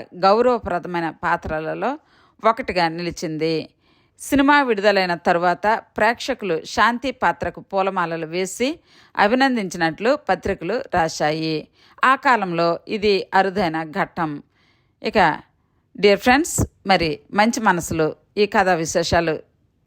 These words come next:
చాలా వరకు మనం తెలుసుకున్నాం. ఇక ఈ చిత్రం మనకు అందించే సందేశం ఈ ముగింపులో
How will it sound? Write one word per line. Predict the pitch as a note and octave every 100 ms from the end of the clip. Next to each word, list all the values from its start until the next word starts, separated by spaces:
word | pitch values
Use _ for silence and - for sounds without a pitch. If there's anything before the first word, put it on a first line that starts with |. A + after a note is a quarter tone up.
| - G3+
చాలా | E3
వరకు | D#3+ D#3 E3
మనం | D#3+ D#3+
తెలుసుకున్నాం. | F#3 E3 - F#3+ A#3+ F#4+ _ _ _ _ B3
ఇక | C4 A3+ D#3+ - _
ఈ | - A#3+ A#3+ A3 - C4+
చిత్రం | - C#4
మనకు | A#3+ G3 F#3+
అందించే | E3+ D#3+ D#3+ F3 D#3 - _ _ _
సందేశం | - - G3+ F3 E3+ A3 D#4+ G#4 - _ _ _
ఈ | -
ముగింపులో | - F#3 F3 F#3 F3 F3 D#3+